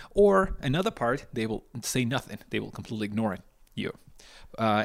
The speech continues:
and then you have to do it again. You have to try and, and change your approach. And another one is never wait for somebody to tell you what to do.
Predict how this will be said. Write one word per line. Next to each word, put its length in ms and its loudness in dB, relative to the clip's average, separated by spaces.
and 180 6
then 180 4
you 80 0
have 300 -2
to 60 -14
do 100 -2
it 60 -2
again. 260 -2
You 120 -8
have 140 -8
to 80 -10
try 380 -4
and, 200 -4
and 260 -6
change 240 0
your 80 4
approach. 440 0
And 320 4
another 260 2
one 240 4
is 180 -2
never 280 0
wait 240 -2
for 120 -12
somebody 560 -2
to 100 -6
tell 300 -2
you 220 0
what 200 -4
to 80 -16
do. 240 -8